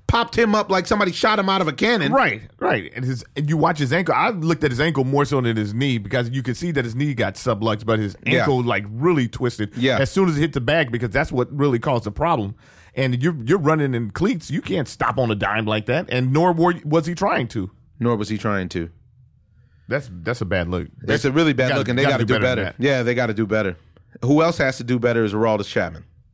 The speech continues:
Speaker 2: What, what, what's wrong with your man? You're Yankee Nation all day. What's, what's going on with him?
Speaker 1: Well, no, it's just the idea that he's been struggling for a while, and the other day on Sunday Night Baseball, he came in. Really, he should have blown the game on Friday night.
Speaker 2: <laughs>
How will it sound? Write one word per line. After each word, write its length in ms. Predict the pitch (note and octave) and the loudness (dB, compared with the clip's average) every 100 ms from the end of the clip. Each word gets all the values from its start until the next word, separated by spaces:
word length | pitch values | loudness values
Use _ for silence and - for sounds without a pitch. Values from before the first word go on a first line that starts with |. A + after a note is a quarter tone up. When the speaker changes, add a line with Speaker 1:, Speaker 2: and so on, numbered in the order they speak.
| _ - - | _ -10 0
Speaker 2:
What, 340 | G3+ C3 A#2 | 0 0 -4
what, 340 | A2+ A#2 A2+ A#2 | -2 -2 -2 -4
what's 160 | C3 | -2
wrong 120 | B2+ A2 | 0 -2
with 100 | A2 | -2
your 80 | |
man? 240 | G#2+ F2+ E2 - | -2 -4 -6 -6
You're 260 | A#2 A2+ - | -2 -2 -4
Yankee 300 | A2 A#2 G#2+ | -4 -4 -2
Nation 300 | G#2 G2+ G2+ | -2 -2 -2
all 140 | G#2 A2+ | -2 0
day. 260 | D3+ G#2 | -2 -2
What's, 260 | F#2+ A#2+ - | -2 -4 -6
what's 220 | B2+ C3+ | -8 -4
going 160 | D#3 E3 | -2 0
on 140 | C#3 | 0
with 100 | G2+ | -2
him? 120 | D#2 - - - | -4 -12 -20 -8
Speaker 1:
Well, 280 | A#3+ E3 G4 | 0 0 0
no, 240 | F#3+ A#3+ | 0 2
it's 120 | C3+ A#2+ | 0 0
just 240 | F3 G3 | -2 0
the 140 | D#3+ E3 | 2 2
idea 380 | D#3 C#3+ F#3+ E3+ | 2 0 0 2
that 300 | C3+ B2+ - | 2 0 -2
he's 240 | C3 G3+ | -2 -2
been 200 | G#3 G#3+ | 2 0
struggling 420 | - D#3+ D#3+ C3+ A#2+ | 2 0 0 0 -2
for 220 | B2+ A#2+ | 2 2
a 20 | |
while, 540 | G#2+ D3 D3 F#2 F#2 A#2 - - - | 4 4 2 0 -4 -8 -20 -12 -2
and 640 | B2 A#2 A2+ G#2+ G#2+ G#2 - _ _ _ _ _ _ - | 0 2 2 0 -2 -6 -12 _ _ _ _ _ _ -6
the 160 | A2+ D3 | 2 2
other 160 | D#3 | 2
day 280 | C3 B2+ B2 | 2 2 2
on 120 | B2 | 0
Sunday 260 | A2 C#3 C3 | 0 0 0
Night 220 | B2 G#2+ | 0 2
Baseball, 480 | A#2+ A#2 G#2+ G#2 G#2 | 0 0 2 2 2
he 120 | A2+ | 0
came 320 | G#2+ B2+ A2 | -2 0 0
in. 100 | A2 G#2+ | 0 0
Really, 280 | C3+ A3 D#3 | 2 4 2
he 100 | D#3 | 2
should 180 | - F#3+ | 2 0
have 100 | B2+ | 2
blown 220 | D3 C#3 | 0 0
the 80 | A#2+ | 0
game 260 | B2+ B2 | 0 2
on 140 | A2+ G#2 | 0 0
Friday 340 | B2+ C3 G2 | 0 0 0
night. 280 | F2 E2+ | -4 -8
Speaker 2:
<laughs> 60 | F2 | -10